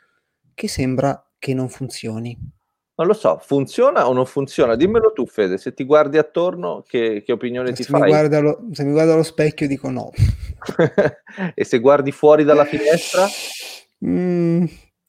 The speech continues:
Speaker 1: secondo me è malino, malino.
Speaker 2: Malino?
Speaker 1: Malino,
Speaker 2: Non lo so.
Speaker 1: malino.
Speaker 2: Io sono combattuto, ma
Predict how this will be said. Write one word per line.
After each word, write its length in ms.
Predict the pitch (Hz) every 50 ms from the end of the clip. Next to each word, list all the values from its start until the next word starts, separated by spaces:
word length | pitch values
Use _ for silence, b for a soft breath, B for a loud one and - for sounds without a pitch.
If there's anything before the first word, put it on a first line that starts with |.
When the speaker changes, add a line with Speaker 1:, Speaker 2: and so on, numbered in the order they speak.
| _ _ _ _
Speaker 1:
secondo 320 | _ - - 147 143 143 151
me 80 | 156
è 20 | 156
malino, 440 | 156 143 143 139 139 139 131 139 135
malino. 540 | 135 135 131 131 127 123 127 123 120 _ _ _ _ _ _
Speaker 2:
Malino? 760 | - 107 113 117 117 123 139 139 127 104 92 87 90 - _ _ _ _ _ _ _ _
Speaker 1:
Malino, 320 | - 143 139 135 135 135
Speaker 2:
Non 120 | 135 135 131
lo 60 | 131
so. 60 | 131
Speaker 1:
malino. 320 | - 127 127 127 131 123 -
Speaker 2:
Io 160 | 190 233 294 247
sono 260 | - - 196 175 170
combattuto, 800 | 160 - 160 151 147 147 143 - - 147 131 127 - 180 208 208 147
ma 320 | 110 117 123 139 147